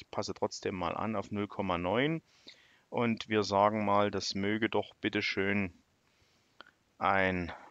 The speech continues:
ja, machen wir das mal hier so ein, so ein Blau. Und ich möchte das hier als Strichpunktlinie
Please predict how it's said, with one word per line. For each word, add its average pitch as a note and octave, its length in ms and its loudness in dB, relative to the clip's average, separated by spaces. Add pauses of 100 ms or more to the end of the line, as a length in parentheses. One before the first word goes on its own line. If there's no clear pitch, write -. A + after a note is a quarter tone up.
(1600)
ja, G#2+ 320 -8
machen G2 200 -8
wir F#2+ 60 -6
das F2+ 180 -6
mal F2 100 -8
hier F#2 200 -6
so E2+ 120 -8
ein, D#2 180 -4 (520)
so - 160 -12
ein E2 180 -8
Blau. B2 560 6 (2250)
Und A#2 440 0
ich G2+ 140 -10
möchte A2+ 220 -2
das F#2+ 100 -8
hier F#2+ 400 -2 (200)
als - 760 -6 (880)
Strichpunktlinie E2 1120 -4